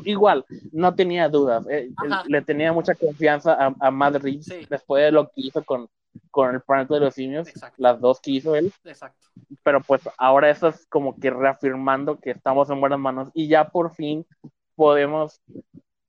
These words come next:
Speaker 1: eh, dejar de escuchar a la gente quejándose de Robert Pattinson.
Speaker 2: Ajá.
Speaker 1: Como siempre. ¿Por qué tenemos siempre que repetir el mismo
Speaker 2: Ajá.
Speaker 1: ciclo?
Speaker 2: Sí.
Speaker 1: La gente se encabrona con cada nuevo Batman y luego lo terminan amando.
Speaker 2: Exacto.
Speaker 1: Yo pensé,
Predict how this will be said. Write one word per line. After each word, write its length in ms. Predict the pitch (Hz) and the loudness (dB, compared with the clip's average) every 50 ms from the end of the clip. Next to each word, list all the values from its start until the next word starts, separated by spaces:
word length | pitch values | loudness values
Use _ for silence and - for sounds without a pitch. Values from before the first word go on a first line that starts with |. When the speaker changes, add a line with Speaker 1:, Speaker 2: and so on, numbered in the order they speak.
| _ _ 135 | _ _ -4
Speaker 1:
eh, 280 | 131 127 123 120 120 135 | -2 0 0 -2 -2 0
dejar 500 | 139 151 143 - 160 160 156 156 156 170 | 0 0 2 2 2 4 4 4 2 2
de 100 | 170 165 | 2 0
escuchar 500 | 160 - - 156 151 - 151 139 143 147 | 0 -2 -6 -8 -2 2 2 4 4 4
a 120 | 143 139 | 4 2
la 120 | 135 131 | 2 0
gente 400 | - - 147 135 135 - 156 135 | 0 -2 -6 -8 -6 -8 -8 -8
quejándose 520 | - - 135 - 139 127 131 135 135 - 147 | -8 -10 -8 -4 -2 0 0 0 -2 -4 -2
de 100 | 135 127 | -2 0
Robert 260 | 123 127 127 131 127 | 2 2 2 0 0
Pattinson. 520 | - - 123 - 160 160 165 170 185 190 - - | 0 -2 -2 -2 -2 -4 -4 -6 -8 -10 -10 -12
Speaker 2:
Ajá. 240 | 156 139 120 120 120 _ | -14 -16 -16 -16 -16 _
Speaker 1:
Como 340 | - 190 190 196 202 196 185 - _ _ | 0 2 2 4 2 0 0 -2 _ _
siempre. 640 | _ _ 180 185 190 190 190 185 175 151 160 135 131 - - _ _ _ _ _ | _ _ -4 0 0 0 0 -2 -4 -4 -4 -4 -4 -6 -12 _ _ _ _ _
¿Por 180 | - 196 202 - | -4 -2 -2 -2
qué 80 | 294 | -4
tenemos 480 | 277 - - 277 269 269 269 285 277 - _ | -2 0 -2 -2 -2 -4 -4 -4 -6 -6 _
siempre 340 | _ 214 185 190 185 214 208 | _ -6 -6 -4 -4 -6 -6
que 140 | 185 202 202 | -2 -2 0
repetir 460 | 208 202 - - 160 - - 175 160 | 0 0 -2 -4 -6 -4 -4 -4 -2
el 120 | 170 180 185 | -2 -2 -4
mismo 600 | 165 165 165 160 160 156 165 170 170 170 175 175 - | -6 -4 -4 -4 -4 -4 -6 -6 -6 -6 -6 -8 -8
Speaker 2:
Ajá. 240 | 190 190 170 180 170 | -10 -10 -10 -8 -6
Speaker 1:
ciclo? 480 | 165 156 151 - - 135 123 117 110 - - | -6 -6 -8 -6 -6 -6 -6 -6 -6 -10 -16
Speaker 2:
Sí. 280 | - - 175 175 156 143 - | -16 -14 -12 -12 -12 -8 -2
Speaker 1:
La 180 | 135 160 160 | 0 0 0
gente 380 | 156 - 170 165 170 170 220 226 | 0 0 -2 -2 0 0 0 0
se 80 | 226 | 0
encabrona 580 | 208 190 - - 156 143 147 151 156 165 202 208 | -2 -2 0 2 2 4 4 4 4 4 2 0
con 220 | - - 165 143 | -4 -6 -8 -6
cada 280 | - - 147 156 170 175 | -2 0 2 4 4 2
nuevo 280 | 175 175 170 175 185 170 | 0 -2 -4 -2 0 0
Batman 420 | 156 147 143 151 175 190 202 214 - - | 2 0 0 0 -4 -6 -8 -8 -8 -6
y 120 | 151 143 | -4 -2
luego 220 | 139 143 147 160 | 0 2 4 4
lo 140 | 170 175 165 | 4 2 0
terminan 400 | - - 147 143 143 147 160 160 | -2 -6 -10 -8 -8 -6 -4 -4
amando. 400 | 151 139 139 135 135 131 127 123 | -4 -4 -2 -4 -4 -4 -8 -10
Speaker 2:
Exacto. 220 | 113 - - - 151 | -12 -12 -8 -4 -2
Speaker 1:
Yo 80 | 151 | -2
pensé, 560 | 156 - 202 202 190 - 175 175 175 160 139 | 0 0 -2 -2 0 2 2 2 2 0 -2